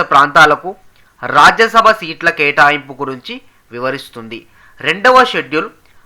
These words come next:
జీతభత్యాల గురించి, అదేవిధంగా మూడవ షెడ్యూల్ ప్రమాణ స్వీకారాల గురించి తెలియజేస్తాయి. ఫ్రెండ్స్, ఈ వీడియో కనుక మీకు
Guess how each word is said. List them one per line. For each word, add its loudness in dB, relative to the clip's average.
జీతభత్యాల 2
గురించి, -10
అదేవిధంగా -4
మూడవ 2
షెడ్యూల్ -6
ప్రమాణ 4
స్వీకారాల 4
గురించి -10
తెలియజేస్తాయి. -4
ఫ్రెండ్స్, -4
ఈ -6
వీడియో 0
కనుక -2
మీకు -6